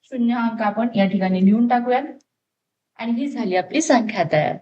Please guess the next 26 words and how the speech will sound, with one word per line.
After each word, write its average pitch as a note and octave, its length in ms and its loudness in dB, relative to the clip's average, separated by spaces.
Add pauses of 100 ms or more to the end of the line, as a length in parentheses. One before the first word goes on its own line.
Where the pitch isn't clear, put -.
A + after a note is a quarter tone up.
(280)
आहे C4 200 0
की C#4+ 120 -6
नाही C4+ 140 -2
सोपं? C4+ 340 -2 (320)
मग B3 100 -6
या C#4+ 140 0
ठिकाणी D4+ 320 0
संख्या B3 400 0
तयार F3+ 160 2
झाली G3+ 500 -2 (100)
दोन B3+ 300 2
लाख C4+ 280 2 (440)
दोन A3 580 0
हजार. F#3 560 2 (760)
ही A3 60 -10
आपण A3 300 -4
अंकात A3+ 440 2
संख्या G#3+ 440 2
तयार G#3+ 200 4
केली. E3 240 -4
आता A#3 340 2 (720)
हा A#3+ 100 -2
जो C#4+ 140 0
शून्य D4+ 300 0
आहे, - 160 -2 (440)
तो F#4 420 -4